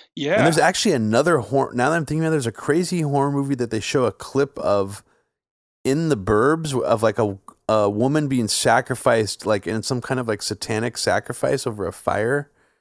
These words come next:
Speaker 2: And I, I wanna figure out a movie that's from, 'cause it looks really fucked up. But there are some other, um, horror movies that I was thinking people might overlook during this Halloween season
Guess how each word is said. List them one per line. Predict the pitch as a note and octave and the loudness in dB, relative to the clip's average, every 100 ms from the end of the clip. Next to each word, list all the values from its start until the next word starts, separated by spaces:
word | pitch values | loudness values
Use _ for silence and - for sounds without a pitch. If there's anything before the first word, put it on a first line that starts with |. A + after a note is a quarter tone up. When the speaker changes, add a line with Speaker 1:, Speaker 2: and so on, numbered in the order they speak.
| _ _ - | _ _ -4
Speaker 2:
And | A2+ | 0
I, | |
I | G#2+ - | 0 -2
wanna | A2 D3 D#3+ | 0 0 0
figure | - - D3 C#3+ | -4 -4 0 4
out | B2+ | 4
a | G#2 | 2
movie | G2+ A2+ C3 B2 | 2 0 2 2
that's | F#2+ F#2+ | 0 0
from, | - F#2+ | -2 -4
'cause | F#2 G#2 | -2 -2
it | G2+ | 0
looks | A#2 D3+ - | 0 -2 -2
really | C3 G#2+ | 0 0
fucked | - G#2+ - | 0 -2 0
up. | A#2+ G#2+ - _ _ _ | 0 0 -2 _ _ _
But | D3 | 2
there | E3+ | 2
are | |
some | F3 E3+ | 2 2
other, | D#3+ F3 D3+ - _ _ B2 A#2+ C#2+ | 2 2 2 -4 _ _ -8 -8 -6
um, | - A#2+ G#2+ F#2+ | 2 2 2 -2
horror | - D3+ C#3+ | 0 2 2
movies | C#3 C3+ B2 | 2 2 2
that | |
I | A#2+ | 2
was | A2+ - | 2 0
thinking | B2+ A#2 B2 A2+ F#2+ - | -2 -2 -2 -2 -4 -2
people | D3 B2+ | -2 0
might | A#2 A#2 A2 | 0 0 0
overlook | G2 A2 A2+ G#2+ A2 - - | 0 0 2 2 0 -2 -12
during | A#2 A2+ G#2+ | -4 -2 -2
this | G#2 | -4
Halloween | - A2+ A2 G#2+ G#2 | -2 0 0 0 -2
season | - A2+ G2+ A2 A2 | -4 -4 -4 -4 -6